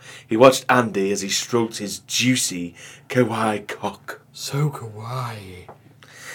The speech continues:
Speaker 1: He approached Andy, which startled him and caused him to pee all over the floor.
Speaker 2: Ah, yes.
Speaker 1: And on Woody, too.
Speaker 2: Oh.
Speaker 1: Oh, it was Andy that was startled, right.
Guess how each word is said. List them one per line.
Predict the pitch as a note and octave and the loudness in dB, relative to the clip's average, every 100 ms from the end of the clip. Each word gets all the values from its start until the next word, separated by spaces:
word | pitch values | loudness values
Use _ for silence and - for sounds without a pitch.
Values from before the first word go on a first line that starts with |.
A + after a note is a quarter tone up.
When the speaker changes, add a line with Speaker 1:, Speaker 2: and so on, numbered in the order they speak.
| - - | -18 -2
Speaker 1:
He | A2 | 0
approached | A#2 - F3 - - | 6 8 8 6 -6
Andy, | G#2+ E2+ D#2+ F2+ - _ _ - - - | -8 -8 -12 -16 -20 _ _ -20 -20 -8
which | G2+ G#2+ - | -6 -2 0
startled | - - C#3+ C3+ B2 G2+ F2+ | 0 6 10 10 8 0 -2
him | F2+ E2+ - | -6 -6 -6
and | F#2 F#2 - - | -6 -6 -12 -16
caused | - G#2+ G#2+ - | -4 -2 -2 -4
him | G2 | -12
to | F2+ G2 | -10 -12
pee | - G#2+ F#2+ | -6 -6 -4
all | F2 | -4
over | F#2 F2 | -4 -6
the | - | -12
floor. | - F2+ F2 D#2+ - - | -14 -14 -14 -16 -20 -6
Speaker 2:
Ah, | D3+ F3+ G3 | 6 10 10
yes. | D#3+ G#2+ - | 8 0 4
Speaker 1:
And | B2+ B2 A#2+ A#2 | 8 8 6 0
on | G#2+ A2 F#2 | 0 0 -2
Woody, | G2+ G2+ F#2 | -10 -8 -8
too. | - - G2 E2 - - - - - | -6 -6 -6 -10 -16 -20 -20 -20 -6
Speaker 2:
Oh. | C#3+ C#3 | 4 10
Speaker 1:
Oh, | D3+ C#3+ | 12 12
it | B2 | 12
was | B2 | 10
Andy | B2+ A2 | 6 4
that | F#2+ | -2
was | D#2+ | -4
startled, | - D#2+ - - - | -10 -12 -16 -18 -16
right. | F2 - | -16 -16